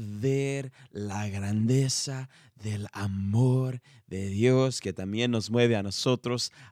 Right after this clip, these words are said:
a amar a otros. Wow. Aquí les compartimos un segmento cortito de lo que va a ser nuestro próximo episodio con el reverendo Luis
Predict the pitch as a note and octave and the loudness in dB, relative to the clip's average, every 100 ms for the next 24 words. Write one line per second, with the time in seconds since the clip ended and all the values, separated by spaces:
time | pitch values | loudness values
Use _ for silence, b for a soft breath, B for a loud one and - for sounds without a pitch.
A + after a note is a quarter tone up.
0 | - G2 G2 G#2 A2+ A#2 A#2 A#2 A2+ b | -12 -6 -4 -2 -2 -4 -4 -6 -10 b
1 | b b - - F#2+ G#2 G#2+ - G#2 G#2 | b b -10 -6 0 2 2 -2 -6 -6
2 | G#2 - - - _ _ _ _ _ F#2 | -6 -6 -6 -12 _ _ _ _ _ -8
3 | F2+ F#2 F#2 F2 E2+ - _ _ _ _ | -6 -4 -6 -8 -12 -18 _ _ _ _
4 | - C3+ C#3 G3+ E3+ E3 C#3 A2 - B2+ | -14 -10 -6 -2 -2 0 2 2 2 2
5 | B2+ B2+ A#2 G2 - F#2 F2+ A#2 C3 B2+ | 4 2 0 -4 -2 -2 2 4 4 2
6 | C3 - C#3 B2 F#2 F2 F2 F2+ F2 b | -4 -2 -4 -2 -4 -2 -2 -2 -4 b
7 | b - F#2 F2+ G2 A2 A#2+ G#2 F#2+ G2 | b 0 2 4 4 4 2 -2 -4 -6
8 | E2 C3+ - D3 C3+ B2 C3+ - F2 E2 | 0 0 0 -4 -2 -2 -2 0 0 2
9 | E2+ E2+ b b - F#2+ F#2 E2+ G2 G#2 | 0 -4 b b -6 -4 -2 0 2 2
10 | F#2+ G2 A#2 B2+ D3 F3 _ - F2+ F#2+ | 4 2 2 0 0 -4 _ -4 0 4
11 | G#2+ C3+ D#3+ - - | 4 4 0 -6 -14